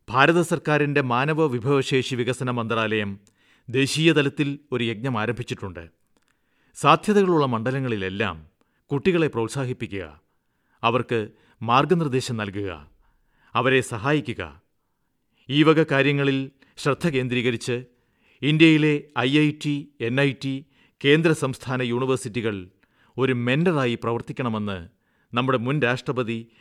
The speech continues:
ഡോക്ടർ കലാംജി പറഞ്ഞതും ഇതേ കാരണം കൊണ്ട് തന്നെയാണ്. ഒരുപാട് നല്ല കാര്യങ്ങൾ പഠിച്ചാണ് നമ്മുടെ ഐ എ എസ് ഉദ്യോഗസ്ഥന്മാർ വലിയ നിലയിലെത്തിയത്. അവർ വല്ലപ്പോഴും ആഴ്ചയിൽ രണ്ടോ നാലോ മണിക്കൂർ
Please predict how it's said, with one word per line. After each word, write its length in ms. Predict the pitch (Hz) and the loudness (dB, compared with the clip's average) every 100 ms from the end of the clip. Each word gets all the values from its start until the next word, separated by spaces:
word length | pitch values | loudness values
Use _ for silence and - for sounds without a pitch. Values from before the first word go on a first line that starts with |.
| _ - | _ -2
ഡോക്ടർ 320 | 131 123 113 123 | -2 0 -4 -2
കലാംജി 400 | 120 151 156 147 | 0 2 2 0
പറഞ്ഞതും 460 | 107 107 104 98 87 80 _ _ | -2 -4 -4 -6 -10 -16 _ _
ഇതേ 280 | 123 131 160 | -2 2 2
കാരണം 300 | 131 110 113 | 0 -4 -4
കൊണ്ട് 260 | 107 104 104 | -4 -4 -4
തന്നെയാണ്. 440 | 101 98 87 80 80 _ _ _ _ _ _ _ _ _ - | -6 -8 -10 -14 -20 _ _ _ _ _ _ _ _ _ -6
ഒരുപാട് 400 | 127 127 143 147 | -2 2 4 4
നല്ല 260 | 143 143 | 2 2
കാര്യങ്ങൾ 360 | 151 139 139 139 | 2 2 0 -4
പഠിച്ചാണ് 640 | - 120 - 156 113 101 90 _ _ _ | -4 -6 -4 -4 -4 -6 -14 _ _ _
നമ്മുടെ 260 | 120 135 131 | -4 2 4
ഐ 220 | 120 123 | 4 4
എ 60 | 147 | 4
എസ് 260 | 156 147 | 4 0
ഉദ്യോഗസ്ഥന്മാർ 720 | 120 131 123 123 123 117 104 - _ _ _ | -2 0 0 -2 -4 -2 -4 -6 _ _ _
വലിയ 320 | 104 120 135 156 | -4 0 4 4
നിലയിലെത്തിയത്. 760 | 117 110 120 101 104 98 82 80 _ _ _ _ _ _ _ - | 2 0 0 -2 -4 -6 -6 -16 _ _ _ _ _ _ _ -2
അവർ 240 | 120 147 | 2 4
വല്ലപ്പോഴും 800 | 139 131 156 156 151 151 151 151 _ _ _ _ | 4 4 2 4 2 2 0 -8 _ _ _ _
ആഴ്ചയിൽ 480 | 120 135 - 151 151 156 - - 117 | 2 2 2 2 2 -2 -10 -14 -4
രണ്ടോ 440 | 117 131 147 165 | -2 0 2 2
നാലോ 340 | 139 131 151 | 2 2 2
മണിക്കൂർ 400 | 151 127 123 127 | 2 0 -2 -4